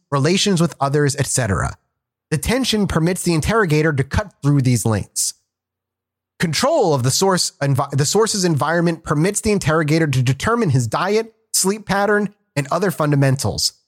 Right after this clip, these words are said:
manipulating these into, interreg-, into irregularities so that the subject becomes disoriented is very likely to create feelings of fear and helplessness. The chief as-, effect of arrest and detention, and particularly, uh,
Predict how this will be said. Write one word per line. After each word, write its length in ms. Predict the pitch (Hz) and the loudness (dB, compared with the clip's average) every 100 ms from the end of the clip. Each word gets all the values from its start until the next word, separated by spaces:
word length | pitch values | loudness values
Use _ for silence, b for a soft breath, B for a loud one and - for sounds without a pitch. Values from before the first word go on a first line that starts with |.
| _ _ | _ _
manipulating 600 | 156 170 269 202 165 147 | -2 0 0 0 0 2
these 260 | 131 143 135 | 2 2 2
into, 140 | 135 139 | 0 2
interreg-, 400 | 147 135 135 131 - | 2 2 0 -2 -2
into 280 | 170 170 165 | 0 0 -2
irregularities 960 | 220 247 240 175 160 160 185 123 104 - - - | -2 0 0 0 0 2 2 2 0 -2 -6 -4
so 100 | 180 | -2
that 100 | 165 | 0
the 60 | 143 | 0
subject 400 | - 208 208 151 | 0 0 -2 -2
becomes 280 | 156 170 | -2 0
disoriented 800 | 139 139 220 247 156 120 127 110 - - | 0 0 0 2 2 0 0 -2 -6 -4
is 180 | 147 107 | -2 0
very 260 | 175 302 | 0 0
likely 380 | 277 202 220 196 | 0 -2 0 0
to 80 | 156 | 0
create 360 | 135 151 151 127 | -2 0 0 -2
feelings 440 | - 175 196 175 | -2 2 2 2
of 160 | 147 - | 0 -2
fear 380 | 180 190 202 - - | 0 2 0 -4 -4
and 100 | 123 | -2
helplessness. 840 | - 143 135 98 - 82 - - _ _ _ _ _ _ _ _ _ _ - | 0 -2 -2 -2 -2 -2 -4 -6 _ _ _ _ _ _ _ _ _ _ -6
The 60 | |
chief 300 | - 262 294 | -4 -2 -4
as-, 280 | - 180 190 - | -4 -4 -4 -6
effect 400 | 156 190 185 _ | -4 -4 -4 _
of 140 | 151 135 | -4 0
arrest 380 | 131 185 220 - | 0 0 -2 -2
and 80 | 156 | -2
detention, 540 | 139 143 135 104 87 - | 0 0 0 -2 -4 -4
and 120 | 147 | -4
particularly, 840 | 151 - 269 277 233 180 156 139 139 _ - | -2 -4 -4 0 2 2 2 0 -2 _ -6
uh, 260 | 131 120 | -2 -2